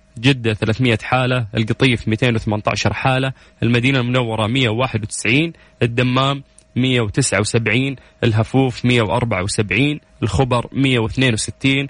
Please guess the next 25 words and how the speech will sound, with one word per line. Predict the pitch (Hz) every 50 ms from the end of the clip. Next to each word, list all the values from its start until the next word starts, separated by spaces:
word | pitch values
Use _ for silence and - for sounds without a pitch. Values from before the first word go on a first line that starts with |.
| - - - - _ _
بريدة | - 117 110 135 135 131 120 120 110 104
مية | 104 113 127 135 120
وتسعة | 101 - 131 - - 95
وعشرين | 95 95 - - - 135 120 104
حالة، | - - 135 131 135 135 131 131 _ _ _ _ _ 120
المبرز | 120 117 120 131 131 117 117 104 107
مية | 123 131 127
وثمانية | 113 - - 120 123 123 120 107
وعشرين | 92 104 - - - 113 101
حالة، | - - 123 127 139 147 147
والظهران | 135 120 107 101 117 113 120 120 120 113
مية | 120 123 117
وثلاثة | 110 - 113 113 - _ 120
عشر | 107 - - 104
حالة. | - - - 131 139 147 160 165 - - - - - - - -
عندنا | 117 135 127 127 127 113
أيضًا | 127 135 123 117
الدرعية | 113 117 113 104 120 113 120 104 117 127 123 120 117
مية | 120 135 147 147 143 139 143 139 _ _ _ _ _ _ _ - -
وحالتين، | 113 - - 120 113 110 110 104 - - 147 151 165 180 202 208 175
وخميس | 127 - - 135 139 143 131 -
مشيط | 131 123 - 151 139 139 139 - 123
عندنا | 120 123 113 113
مية | 113 131 135 120 113 -
حالة، | - - 127 127 131 131 131